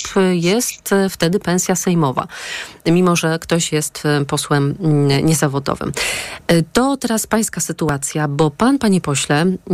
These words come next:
jest dwójką na lubelskiej liście, e, trzeciej drogi do Sejmu. I moje pytanie brzmi, czy chce pan zamieni-, zamienić Parlament Europejski na Parlament Krajowy w sposób definitywny?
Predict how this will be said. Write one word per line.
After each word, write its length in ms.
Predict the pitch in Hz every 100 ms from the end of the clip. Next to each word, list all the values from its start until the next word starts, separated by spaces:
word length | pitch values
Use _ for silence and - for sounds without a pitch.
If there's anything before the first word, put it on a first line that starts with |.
| 165
jest 300 | 160 208 -
dwójką 540 | 156 156 180 165 143 160
na 120 | 160
lubelskiej 460 | 160 175 190 -
liście, 540 | 156 165 - 156 151 151
e, 80 | 160
trzeciej 400 | - 165 - 139
drogi 280 | 156 156
do 100 | 156
Sejmu. 540 | 151 - 135 143 143 - -
I 80 |
moje 200 | 170 180
pytanie 360 | 185 - 175 175
brzmi, 360 | 151 175 175 180
czy 280 | - 165 165
chce 200 | - 165
pan 160 | 180
zamieni-, 500 | 170 156 170 175 165
zamienić 420 | 170 160 175 180
Parlament 420 | - 151 160 170 -
Europejski 560 | 160 151 165 170 -
na 100 | 165
Parlament 420 | 156 151 156 170
Krajowy 380 | - 156 160 160
w 60 | 170
sposób 380 | - 165 165 156
definitywny? 880 | 151 170 175 165 - 151 139 139